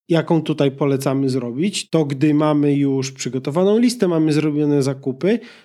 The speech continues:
to warto przywiesić sobie listę posiłków w widocznym miejscu w kuchni.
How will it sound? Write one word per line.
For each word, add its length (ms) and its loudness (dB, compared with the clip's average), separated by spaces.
to 100 -2
warto 340 0
przywiesić 640 -2
sobie 380 2
listę 340 -2
posiłków 680 -2
w 60 -6
widocznym 720 0
miejscu 340 0
w 80 -14
kuchni. 460 -2